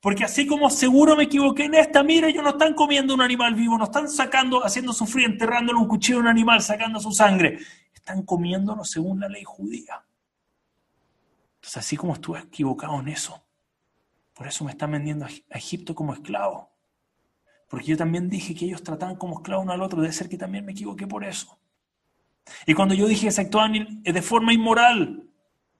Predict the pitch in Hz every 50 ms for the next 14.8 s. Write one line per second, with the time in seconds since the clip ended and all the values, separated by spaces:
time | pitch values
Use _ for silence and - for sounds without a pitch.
0 | _ _ - - 143 - 160 147 143 139 147 147 156 151 - 147 139 123 - 165
1 | 160 160 156 147 - - - - _ _ _ - - - _ _ - 202 185 180
2 | 180 175 - 214 220 240 240 240 240 226 - - - 220 202 190 - - - 202
3 | 190 196 - 202 196 190 180 175 170 170 160 - - 165 165 165 165 165 151 -
4 | - 175 160 156 156 156 - - 175 165 156 - - - _ _ _ _ _ _
5 | _ _ _ _ _ _ _ - - - _ - 190 185 180 190 247 254 262 240
6 | - 254 240 247 208 - 240 233 254 254 247 233 233 247 262 269 269 247 254 -
7 | 269 254 240 226 214 214 226 262 285 294 285 240 - - - 262 269 285 294 285
8 | 285 269 262 254 247 240 226 208 - - - 269 294 311 311 302 294 277 254 247
9 | 254 254 254 277 294 294 285 269 269 277 277 269 269 277 277 269 277 285 285 294
10 | 285 285 294 294 302 294 285 - 277 277 277 285 277 - - - _ _ - 254
11 | 277 285 269 269 - 285 285 294 277 - - 254 226 160 - - - - _ _
12 | _ _ _ _ _ _ _ _ _ _ _ _ _ _ _ _ _ _ _ _
13 | _ _ _ _ _ _ - 165 160 165 165 208 214 214 208 208 208 202 208 214
14 | 202 196 196 185 - - 190 196 202 196 196 202 202 180 143 -